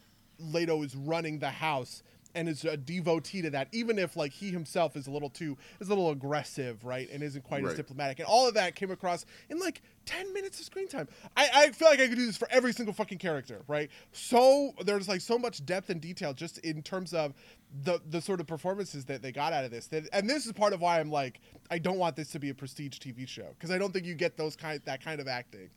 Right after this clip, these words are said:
Speaker 1: on T V.
Speaker 2: No,
Speaker 1: Like,
Speaker 2: so, so,
Speaker 1: maybe
Speaker 2: so I will agree
Speaker 1: on,
Speaker 2: with you.
Speaker 1: like,
Speaker 2: Like, it
Speaker 1: The Sopranos, first Tony Soprano, or, like,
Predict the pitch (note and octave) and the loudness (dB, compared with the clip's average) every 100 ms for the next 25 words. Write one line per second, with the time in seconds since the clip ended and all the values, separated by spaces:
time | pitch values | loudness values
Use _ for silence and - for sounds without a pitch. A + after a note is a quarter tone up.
0 | - - - C3+ C3 B2+ A#2 E2 C3 - | -20 -16 -10 -8 -8 -12 -12 -16 -16 -4
1 | A#3 C#4+ G#3+ A3 G#3+ F#3+ A3+ G#3 A3 G3+ | 2 4 6 6 6 8 6 6 -2 -2
2 | F#3 C#3 C3+ G3 F#3+ F#3+ F3+ B2 C3+ F3+ | -4 -6 2 6 10 10 10 8 4 2
3 | F#3 E3+ D3 - _ _ B2+ B2+ A2+ C3+ | 0 -4 -6 -14 _ _ 0 0 0 -6
4 | D3+ C#3 F3 - E3 - F#3+ F3 E3 B2+ | -2 -2 -2 -2 -6 -4 -2 0 0 -2
5 | A#2 A#2+ - - D#3+ - G3+ F#3 D#3 D#3+ | -4 -8 -12 -10 -10 -4 -2 -2 -2 -6
6 | F#3 D#3+ D#3 C3 D#3 D3+ | -2 -2 0 -2 -2 -4